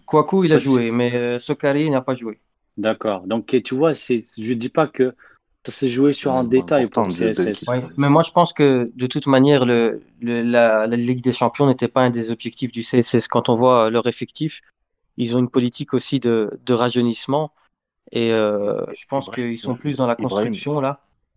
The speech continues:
Speaker 1: Oui,
Speaker 3: Si
Speaker 1: vas-y,
Speaker 3: je peux
Speaker 1: euh,
Speaker 3: me permettre, Ibrahim, euh, tu as raison sur ça. L'objectif des dirigeants.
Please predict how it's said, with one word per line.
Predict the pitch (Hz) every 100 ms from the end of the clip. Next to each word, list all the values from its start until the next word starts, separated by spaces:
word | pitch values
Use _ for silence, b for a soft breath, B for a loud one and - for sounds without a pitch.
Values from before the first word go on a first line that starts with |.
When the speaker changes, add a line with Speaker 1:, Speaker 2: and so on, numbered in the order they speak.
| _ _ -
Speaker 1:
Oui, | 123
Speaker 3:
Si | 123 _ -
Speaker 1:
vas-y, | 127 117
Speaker 3:
je | 127
peux |
Speaker 1:
euh, | 110
Speaker 3:
me |
permettre, | 110 104 101 110 -
Ibrahim, | 92 87 107 131 131 b b b _ -
euh, | 101 90 87 82 - -
tu | -
as | 90
raison | 95 90 104
sur | - -
ça. | 104 - _ _ _ _ _ - - -
L'objectif | 95 98 98 90 135
des | 98
dirigeants. | 85 101 107 90